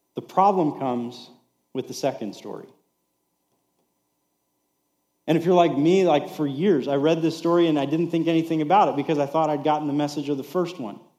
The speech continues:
But let's look at that second story that Jesus tells, starting in verse forty-five. Again, "The kingdom of heaven is like a merchant looking for fine pearls.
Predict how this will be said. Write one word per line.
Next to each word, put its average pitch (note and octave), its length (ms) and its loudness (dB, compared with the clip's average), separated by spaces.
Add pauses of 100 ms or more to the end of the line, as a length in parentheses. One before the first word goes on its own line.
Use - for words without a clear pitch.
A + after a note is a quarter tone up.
(640)
But D3+ 100 4
let's F#3 200 4
look A3+ 180 2
at F#3+ 100 0
that D3+ 180 2
second D3 260 -2
story C#3 300 0
that B2 120 -4
Jesus A#2 300 -6
tells, - 400 -12 (540)
starting D#3+ 300 4
in E3 40 2
verse E3+ 180 2
forty-five. E3+ 580 0 (840)
Again, D3 640 0 (380)
"The C3+ 80 0
kingdom G#3 320 2
of F#3+ 100 2
heaven D#3 300 0
is C#3+ 100 0
like C#3+ 200 0
a C#3+ 40 0
merchant D#3 460 -2 (160)
looking D#3 420 0
for D3+ 140 -6
fine C3 320 -4
pearls. A#2+ 480 -8